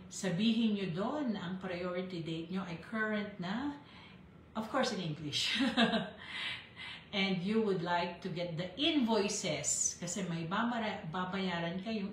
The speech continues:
invoices sa National Visa Center. Okay po? So yan po. Good luck sa inyo and sana yun sa mga naghihintay, don't lose hope. Darating din po yun. For twenty twenty-four naman, ang ating vis-, ang, ang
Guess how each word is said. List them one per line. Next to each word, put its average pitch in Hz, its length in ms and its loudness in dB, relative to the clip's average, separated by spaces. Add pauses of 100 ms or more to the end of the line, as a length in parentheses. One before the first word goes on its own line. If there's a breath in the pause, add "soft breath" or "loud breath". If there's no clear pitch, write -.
invoices 175 640 0
sa 175 80 -4
National 151 480 -4
Visa 147 240 -8
Center. 139 400 -8 (1120 loud breath)
Okay 185 240 2
po? 233 320 0 (240 loud breath)
So - 160 -6
yan 180 240 -2
po. 165 240 0
Good 254 160 2
luck 294 160 2
sa - 160 0
inyo 247 320 2
and 220 160 2
sana 247 640 0
yun 202 160 0
sa 214 160 -2
mga 196 320 -2
naghihintay, 185 640 -2
don't 185 240 0
lose - 240 -4
hope. 175 400 -6 (720 loud breath)
Darating 175 480 0
din 185 240 0
po 185 80 -8
yun. 185 320 0
For 196 240 -2
twenty 294 400 2
twenty-four 233 1120 -2
naman, 202 640 0 (560 loud breath)
ang 196 240 -6
ating 214 400 2
vis-, 208 320 -4
ang, 190 160 0
ang 190 120 0